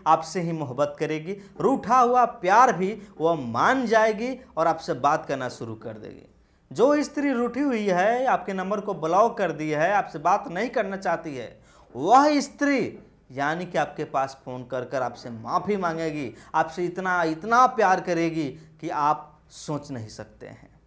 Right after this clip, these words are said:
मेरे प्यारे प्यारे भक्तों, सावन के महीने में आपको ये अचूक शक्तिशाली वशीकरण टोटका बस घर बैठे करना है। इसमें ना ही मंत्र की ज़रूरत है, ना ही किसी माला की ज़रूरत है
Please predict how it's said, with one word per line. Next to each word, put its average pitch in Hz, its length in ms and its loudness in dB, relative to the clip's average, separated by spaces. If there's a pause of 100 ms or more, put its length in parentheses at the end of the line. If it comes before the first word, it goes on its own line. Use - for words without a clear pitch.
(540)
मेरे 117 200 -6
प्यारे 117 300 -4
प्यारे 123 200 -6
भक्तों, 120 260 -6
सावन 202 540 0
के 226 180 -2
महीने 220 480 2
में 240 360 -2 (280)
आपको 180 340 4
ये 214 140 6
अचूक 208 500 2
शक्तिशाली 208 760 0
वशीकरण 190 420 -2
टोटका 180 540 0 (220)
बस 160 280 -2
घर 120 260 -2
बैठे 139 360 -4
करना 135 420 -4
है। 120 300 -8 (240)
इसमें 180 420 -6
ना 170 140 0
ही 156 200 -4
मंत्र 226 460 0
की 233 120 -6
ज़रूरत 202 420 2
है, 170 260 -2 (200)
ना 160 140 0
ही 180 100 -2
किसी 175 340 -8
माला 160 480 4
की 247 160 -4
ज़रूरत 208 420 2
है 156 320 -4